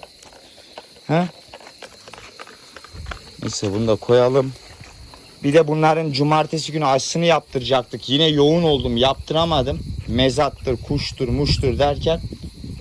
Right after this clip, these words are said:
Şimdi veterineri arayacağım. Bu cumartesi kesin çağıracağım yani yapsın. Hepsinin aşı olması gerekiyor.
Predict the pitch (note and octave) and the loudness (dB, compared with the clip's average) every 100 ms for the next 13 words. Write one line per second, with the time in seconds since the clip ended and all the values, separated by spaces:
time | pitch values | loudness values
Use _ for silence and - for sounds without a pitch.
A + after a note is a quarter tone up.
0 | - - C#3 D#3 D#3+ - A#2+ C3 - D3+ | -12 -8 -2 2 2 0 0 0 2 0
1 | D#3 D#3+ E3 D#3 C#3 A#2 D#3 D#3 - - | 2 2 2 2 0 0 0 0 -6 -4
2 | C#3 D3 D3+ D3 - D3 - D#3+ C#3 B2+ | -2 0 0 0 -2 -4 0 0 0 -2
3 | B2+ - - D#3+ D3 D#3+ D#3 B2+ - - | -4 -8 -6 -2 -2 -2 -6 -8 -8 0
4 | B2+ C3 B2+ C3+ B2 A2 A2 A#2 - - | 0 0 0 -2 -2 -2 0 0 -2 -6
5 | B2 F2+ - - - - - - - - | -8 -8 -12 -14 -20 -18 -18 -18 -20 -20
6 | - - - - - - - - - - | -20 -18 -20 -20 -20 -20 -20 -20 -20 -20
7 | - - D3+ D#3 - D3 C#3 - D3 C3+ | -20 0 2 2 0 2 2 4 4 4
8 | C3+ - B2+ A#2+ A2 E2 G2 | 2 0 0 4 4 2 -2